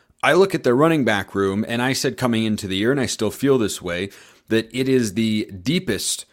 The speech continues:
position group that Oregon's got offensively if you're talking about caliber of talent. Like, actual number of guys who can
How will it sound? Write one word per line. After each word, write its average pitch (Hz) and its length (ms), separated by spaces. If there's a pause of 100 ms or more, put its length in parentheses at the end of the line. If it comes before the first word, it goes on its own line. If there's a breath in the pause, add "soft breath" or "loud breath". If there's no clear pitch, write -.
(120 soft breath)
position 104 480
group 98 280
that 117 180
Oregon's 110 420
got 95 320
offensively 92 880 (460 soft breath)
if 123 220
you're 131 80
talking 123 420
about 107 260
caliber 110 520
of 87 160
talent. 98 380
Like, 92 180
actual 131 420
number 117 460
of 87 160
guys 107 420
who 113 160
can 95 380